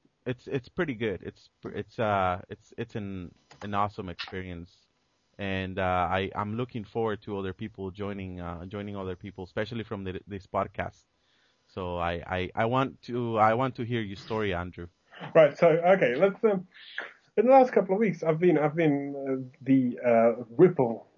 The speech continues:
Speaker 2: in the industry that has, uh, been caused by the launch of Battlefield three has been, I have, I have felt that, uh,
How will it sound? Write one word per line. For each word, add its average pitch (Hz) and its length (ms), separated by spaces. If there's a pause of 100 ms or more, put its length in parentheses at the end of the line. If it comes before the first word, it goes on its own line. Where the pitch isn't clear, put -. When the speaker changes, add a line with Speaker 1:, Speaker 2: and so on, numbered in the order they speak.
Speaker 2:
in 127 140
the 135 100
industry 127 540
that 113 140
has, 117 680
uh, 104 580
been 110 520
caused 135 420
by 165 220
the 151 80
launch 107 380
of 104 120
Battlefield 101 540
three 113 260
has 123 240
been, 123 480
I 123 180
have, 135 260
I 180 160
have 170 140
felt 208 320
that, 101 180 (120)
uh, 117 220